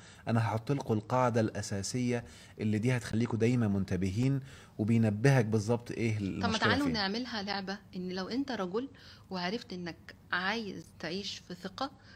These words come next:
Speaker 2: مع زوجتك، اعطي رعاية، ولو أنت ست عايزة تستشعري الرعاية من زوجك، ادي ثقة.
Speaker 1: طيب،
Speaker 2: أهي،
Speaker 1: ما
Speaker 2: نفعت
Speaker 1: أنا،
Speaker 2: الاتنين.
Speaker 1: ما هي أنت قلتيها بطريقتك، بس أنا هقولها بطريقتي.
Speaker 2: مم.
Speaker 1: إن الأكثر ألمًا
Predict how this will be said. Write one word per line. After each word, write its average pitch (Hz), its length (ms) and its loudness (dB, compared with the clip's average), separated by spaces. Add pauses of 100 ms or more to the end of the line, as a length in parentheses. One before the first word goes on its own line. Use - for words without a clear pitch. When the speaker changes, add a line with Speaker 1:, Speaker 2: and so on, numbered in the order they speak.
(160)
Speaker 2:
مع 165 200 -4
زوجتك، 190 340 -8 (260)
اعطي 220 240 -4
رعاية، 175 400 -6 (460)
ولو 180 280 -4
أنت 240 380 -4
ست 196 240 -6 (400)
عايزة 208 380 -4
تستشعري 180 840 -8 (360)
الرعاية 196 540 -2
من 175 200 -6
زوجك، 175 420 -10
ادي 254 180 -6
ثقة. - 280 -10 (360)
Speaker 1:
طيب، 180 160 2
Speaker 2:
أهي، 226 60 -6
Speaker 1:
ما 226 140 -4
Speaker 2:
نفعت 117 140 4
Speaker 1:
أنا، 120 100 4
Speaker 2:
الاتنين. 113 280 -2
Speaker 1:
ما 127 60 4
هي 147 120 8 (320)
أنت 131 220 2
قلتيها 135 280 4
بطريقتك، 151 540 2
بس 117 140 0
أنا 131 140 2
هقولها 131 180 6
بطريقتي. 131 460 0 (340)
Speaker 2:
مم. 208 60 -10 (320)
Speaker 1:
إن 120 120 4
الأكثر - 640 2
ألمًا 170 480 2